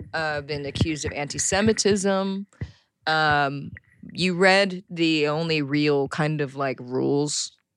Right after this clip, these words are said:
basically, that exist about theosophy, and the first ones, it's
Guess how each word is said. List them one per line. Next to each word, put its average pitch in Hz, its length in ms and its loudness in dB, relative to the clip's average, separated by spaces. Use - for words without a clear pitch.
basically, 165 760 2
that 160 140 4
exist 151 420 0
about 165 460 0
theosophy, 185 920 4
and 147 220 2
the 139 100 -2
first - 500 2
ones, 160 580 0
it's - 240 4